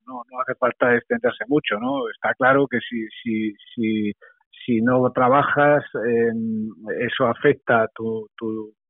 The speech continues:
tu contribución a, a, a, a, a la seguridad social para las pensiones públicas, puedes ver reducida la pensión en el futuro.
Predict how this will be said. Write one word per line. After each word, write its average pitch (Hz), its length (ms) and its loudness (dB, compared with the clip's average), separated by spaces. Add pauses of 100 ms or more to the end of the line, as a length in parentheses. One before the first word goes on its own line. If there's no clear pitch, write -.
(100)
tu 113 120 -12
contribución 113 760 2
a, 113 180 4
a, 117 180 2
a, 107 420 2 (140)
a, 117 380 2
a 120 40 2
la 117 180 4
seguridad 120 260 2
social 127 380 2
para 110 140 -2
las 104 160 -2
pensiones 117 540 -4
públicas, 139 720 4
puedes 117 320 4
ver 120 180 0
reducida 113 460 0
la 110 100 0
pensión 113 340 -4
en - 260 -12
el - 60 -20 (200)
futuro. 139 500 4